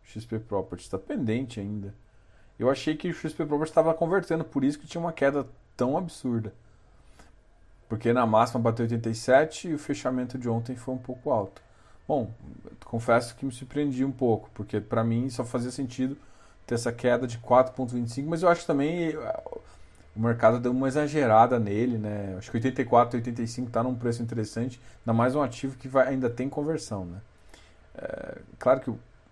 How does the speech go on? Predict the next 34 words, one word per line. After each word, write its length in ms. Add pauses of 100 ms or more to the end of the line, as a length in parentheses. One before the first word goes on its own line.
(120)
enfim, 280 (120)
tem 160
algumas 320
questões 360
que 80
tem 120
que 60
ser 100
analisadas. 680 (440)
O 180
M 120
F 260
I 60
cento 200
e 20
trinta 220
e 40
quatro, 520 (440)
ah, 320
com 120
uma 120
queda 280
de 60
dois 180
ponto 200
quarenta 220
e 40
cinco. 320 (240)
Teve 200
muito 220
ativo 340
que 260 (300)
ficou, 720 (1300)
ah, 560